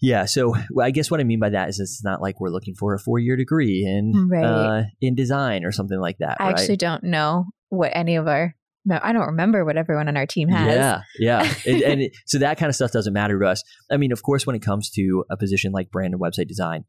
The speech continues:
Speaker 1: people need technical skills.
Speaker 2: Right.
Speaker 1: With that said, if they don't know, like, Sketch is the, our design platform of choice, right? And
Speaker 2: For
Speaker 1: so
Speaker 2: websites,
Speaker 1: for
Speaker 2: yeah.
Speaker 1: websites, yeah. So if somebody doesn't know Sketch, like you said,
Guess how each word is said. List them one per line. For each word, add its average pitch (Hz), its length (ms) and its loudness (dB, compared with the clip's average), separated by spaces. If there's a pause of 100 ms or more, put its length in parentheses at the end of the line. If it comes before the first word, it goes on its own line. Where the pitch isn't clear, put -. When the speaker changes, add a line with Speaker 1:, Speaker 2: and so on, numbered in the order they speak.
(160)
Speaker 1:
people 104 260 -2
need 90 300 -4
technical - 420 -10
skills. - 560 -8
Speaker 2:
Right. 175 320 2 (220)
Speaker 1:
With 117 160 0
that - 180 0
said, 98 320 0
if 95 140 -4
they 98 100 0
don't 95 280 -2
know, 90 460 0
like, 80 140 -6
Sketch - 400 -4
is 95 160 -4
the, 87 140 -2
our 95 340 -2 (180)
design 104 720 0 (280)
platform 127 380 -2
of 131 160 -6
choice, - 420 -2
right? 95 300 -2
And - 120 -6
Speaker 2:
For 196 60 0
Speaker 1:
so 98 120 2
Speaker 2:
websites, - 420 -4 (180)
Speaker 1:
for 120 80 0
Speaker 2:
yeah. 110 80 2
Speaker 1:
websites, 101 420 -2
yeah. 90 180 -2 (340)
So 113 400 0
if 113 120 0
somebody 107 280 0
doesn't 95 180 -2
know 92 140 -4
Sketch, 90 300 -4
like 90 180 -6
you 85 40 -8
said, 85 340 -2